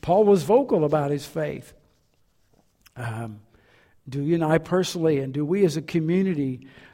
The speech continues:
uh, in, of faith in Jesus, can we say with Paul, "Whatever I put my faith in in the past, in rear view,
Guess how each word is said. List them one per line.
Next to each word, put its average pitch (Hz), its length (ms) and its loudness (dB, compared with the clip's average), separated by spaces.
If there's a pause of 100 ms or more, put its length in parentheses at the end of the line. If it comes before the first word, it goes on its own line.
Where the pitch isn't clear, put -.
uh, 135 320 -4
in, 165 180 -2
of 180 140 -4
faith 190 320 4
in 151 120 2
Jesus, 156 560 -4 (240)
can 170 140 2
we 165 140 2
say 196 340 2
with 160 320 0
Paul, 160 460 2 (220)
"Whatever 202 440 2
I 185 120 6
put 185 260 -4
my 165 180 2
faith 196 420 2
in 160 140 2
in 156 100 0
the 151 80 -2
past, 175 520 -2
in 160 240 0
rear 196 240 2
view, 147 580 -2